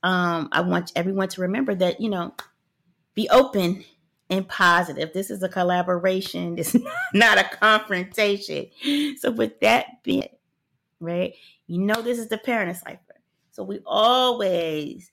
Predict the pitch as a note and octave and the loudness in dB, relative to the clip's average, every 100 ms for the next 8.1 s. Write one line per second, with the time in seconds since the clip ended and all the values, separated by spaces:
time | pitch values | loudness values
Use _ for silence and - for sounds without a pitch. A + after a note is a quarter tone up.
0 | _ _ _ _ - F#3 F3+ G3+ - F#3+ | _ _ _ _ 0 0 0 -4 -6 -4
1 | F3+ F3+ F3 F3+ E3+ E3 - F3+ F3+ F#3+ | -4 -4 -8 -10 -10 -10 -10 -8 -8 -8
2 | E3 E3+ - - - F#3 F#3+ F#3 - C#4 | -8 -10 -12 -16 -12 -6 -6 -6 -6 -6
3 | D4 B3+ C4 - _ _ - A3+ G#3+ G#3 | -6 -8 -8 -12 _ _ -8 -4 -4 -4
4 | G#3+ G3 F3+ F3+ F#3 F3 - E3 D#3+ D#3+ | -10 -4 -2 -2 -4 -8 -10 -10 -8 -10
5 | D#3+ D#3 F3 F3 F3 D#3+ D3+ D3+ D3+ D#3+ | -10 -4 0 0 0 -4 -6 -6 -10 -10
6 | D3+ D3 - C#3+ - C#3+ C#3+ - _ - | -8 -6 -6 -8 -10 -16 -16 -18 _ -20
7 | _ _ _ _ _ _ - - - - | _ _ _ _ _ _ -20 -16 -14 -14